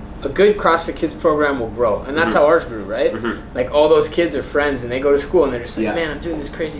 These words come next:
Speaker 1: thing. Like, I'm, I'm putting balls over my head, and, like,
Speaker 2: Yeah, yeah,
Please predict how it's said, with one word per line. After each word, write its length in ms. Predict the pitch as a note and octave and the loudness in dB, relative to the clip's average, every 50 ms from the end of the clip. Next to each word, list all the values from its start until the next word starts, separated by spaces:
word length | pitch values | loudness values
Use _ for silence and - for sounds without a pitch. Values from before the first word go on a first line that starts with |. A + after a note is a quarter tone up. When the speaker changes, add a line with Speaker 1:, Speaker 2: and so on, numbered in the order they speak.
| C#3 | -10
Speaker 1:
thing. 160 | - E3 D#3+ C#3+ | -10 -8 -8 -8
Like, 140 | B2 - | -8 -8
I'm, 100 | C3 B2+ - - | -8 -8 -8 -10
I'm 200 | - - C#3 - | -12 -12 -10 -10
putting 260 | - - - D#3+ C#3+ C#3 - - - - - - | -8 -8 -8 -6 -8 -8 -10 -10 -12 -10 0 2
balls 240 | F3+ E3+ E3+ E3 | 2 2 4 2
over 100 | E3 D#3 | 2 0
my 140 | D#3 D3 C3+ | 0 -2 -2
head, 280 | B2+ - E3+ E3+ E3+ E3 | -2 0 2 2 2 2
and, 120 | D#3 C#3 | 2 0
like, 140 | B2+ B2 A#2 | 0 -2 0
Speaker 2:
Yeah, 200 | - A2+ A3 G#3+ | 0 2 2 4
yeah, 60 | - | 4